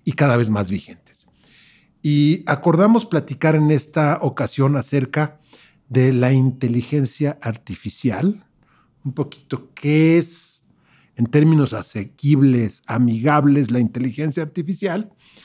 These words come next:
y visto, insisto, en términos muy generales,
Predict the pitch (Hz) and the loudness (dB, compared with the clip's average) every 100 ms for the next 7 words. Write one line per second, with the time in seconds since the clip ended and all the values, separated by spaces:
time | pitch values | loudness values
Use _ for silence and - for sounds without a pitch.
0 | _ _ _ - 170 185 233 233 180 131 | _ _ _ 0 4 6 4 2 0 0
1 | - _ - 123 - 147 - 120 - 117 | -4 _ 0 0 0 -4 -2 -6 -4 -8
2 | 107 139 143 127 104 135 147 170 156 160 | -2 0 2 0 2 2 2 -2 -2 0
3 | 147 131 180 - | 0 -2 -4 -12